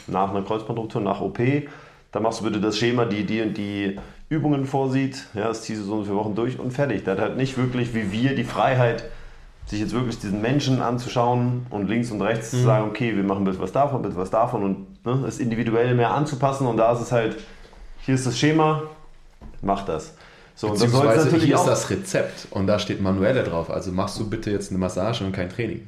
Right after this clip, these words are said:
Speaker 2: Also
Speaker 1: Ja.
Speaker 2: da, da habe ich auch schon mit vielen Therapeuten drüber
Speaker 1: Sowas halt.
Speaker 2: gesprochen,
Speaker 1: Aber
Speaker 2: die
Speaker 1: das
Speaker 2: wohl
Speaker 1: ist natürlich, das soll's ja auch nicht sein. Ich
Speaker 2: Nee.
Speaker 1: meine, das ist dann wiederum
Speaker 2: Ja.
Speaker 1: das, das Gute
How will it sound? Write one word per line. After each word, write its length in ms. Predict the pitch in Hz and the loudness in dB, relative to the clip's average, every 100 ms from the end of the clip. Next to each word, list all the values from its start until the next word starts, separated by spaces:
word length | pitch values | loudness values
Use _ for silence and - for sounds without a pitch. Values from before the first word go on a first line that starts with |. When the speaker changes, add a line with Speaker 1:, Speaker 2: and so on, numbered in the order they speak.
| - | -2
Speaker 2:
Also 140 | 139 | 2
Speaker 1:
Ja. 80 | 156 - | 4 6
Speaker 2:
da, 40 | |
da 60 | 113 | 4
habe 80 | 113 | 6
ich 100 | 120 | 4
auch 80 | |
schon 120 | 127 120 | 4 2
mit 80 | 107 | 0
vielen 320 | 123 123 120 | 0 2 2
Therapeuten 440 | 117 110 120 120 | 0 0 2 2
drüber 160 | 165 175 | 4 4
Speaker 1:
Sowas 160 | 110 107 | 4 4
halt. 180 | 123 | 4
Speaker 2:
gesprochen, 200 | 180 190 190 | 4 2 2
Speaker 1:
Aber 120 | 110 | 2
Speaker 2:
die 40 | 123 | 4
Speaker 1:
das 80 | 139 | 4
Speaker 2:
wohl 60 | |
Speaker 1:
ist 100 | 139 131 | 4 2
natürlich, 320 | 127 127 120 | 2 0 0
das 160 | 123 | 0
soll's 200 | 127 120 | 2 2
ja 100 | 131 147 | 2 2
auch 100 | 127 | 2
nicht 140 | 107 | 0
sein. 220 | 95 92 | -2 -2
Ich 60 | 92 | 0
Speaker 2:
Nee. 80 | 101 | 0
Speaker 1:
meine, 100 | 101 | 0
das 140 | - | 0
ist 60 | - | -2
dann 120 | 113 | 0
wiederum 460 | 120 117 113 110 104 | 2 2 2 0 -2
Speaker 2:
Ja. 160 | - - | -2 -2
Speaker 1:
das, 200 | 101 101 - - | -4 -4 -14 -14
das 220 | - 98 | -6 -4
Gute 500 | 95 135 135 156 160 | 0 0 2 0 0